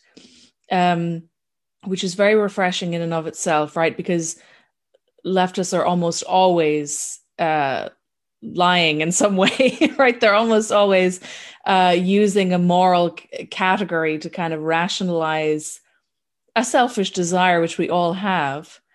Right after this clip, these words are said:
Uh, but instead of being honest about them, they have to, they have to kind of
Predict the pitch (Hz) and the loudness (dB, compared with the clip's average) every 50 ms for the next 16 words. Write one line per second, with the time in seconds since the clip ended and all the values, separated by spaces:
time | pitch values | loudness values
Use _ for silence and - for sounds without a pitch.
0 | _ _ _ _ _ _ _ - 180 175 175 175 165 175 175 180 175 175 - 208 | _ _ _ _ _ _ _ 0 2 4 4 2 2 2 0 0 0 0 0 0
1 | 185 180 170 180 175 170 180 180 185 180 180 190 - - 175 170 165 165 160 175 | 0 2 2 0 0 0 0 0 0 2 0 -2 -2 -2 0 0 0 0 0 -2
2 | 160 156 165 160 196 190 175 - - - 160 151 139 - - - 175 165 165 175 | -4 -4 -4 -4 -2 -4 -6 -6 -4 -2 0 0 0 -2 -4 -8 -8 -8 -6 -8
3 | 165 160 - - 170 156 151 151 - 175 160 156 156 151 156 | -10 -10 -10 -8 -8 -8 -8 -8 -8 -8 -6 -4 -6 -6 -6